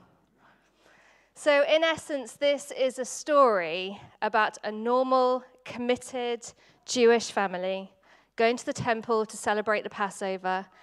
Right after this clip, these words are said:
as they always did. At the end of the eight-day festival, the boy Jesus decides to stay behind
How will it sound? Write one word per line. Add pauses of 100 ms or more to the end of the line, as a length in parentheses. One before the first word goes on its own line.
(180)
as
they
always
did. (1040)
At
the
end
of
the
eight-day
festival, (500)
the
boy
Jesus
decides
to
stay
behind